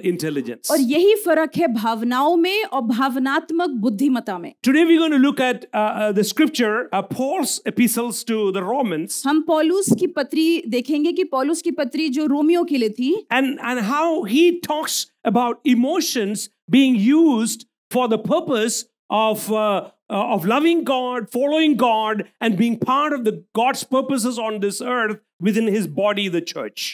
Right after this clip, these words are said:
Speaker 2: वो कलीसिया को, जो मसीह की देह है, उनको बताना चाह रहा है कि कैसे जब हम इस संसार में चलते हैं, रहते हैं, तो हम अपनी,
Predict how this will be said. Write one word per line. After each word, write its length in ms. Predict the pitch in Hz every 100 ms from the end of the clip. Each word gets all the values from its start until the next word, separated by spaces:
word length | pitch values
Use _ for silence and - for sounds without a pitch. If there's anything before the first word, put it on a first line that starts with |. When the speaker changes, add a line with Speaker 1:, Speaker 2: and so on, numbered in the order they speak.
| -
Speaker 2:
वो 220 | 226 359
कलीसिया 640 | 381 302 339 330 - 427
को, 280 | 440 339 370
जो 240 | 302 320 339
मसीह 380 | 285 277 349
की 160 | 370 370
देह 300 | 240 277 285
है, 120 | 349
उनको 240 | 359 349 381
बताना 420 | 277 277 277 320
चाह 220 | 320 285
रहा 100 | 311
है 60 | 359
कि 120 | 359
कैसे 320 | 330 302 320
जब 120 | 339
हम 120 | 349
इस 100 | 349
संसार 380 | 330 277 302 277
में 100 | 285
चलते 400 | - 277 269 330
हैं, 160 | 349 330
रहते 340 | 277 262 302
हैं, 180 | 320 392 _ _ -
तो 80 | 311
हम 60 |
अपनी, 260 | 294 285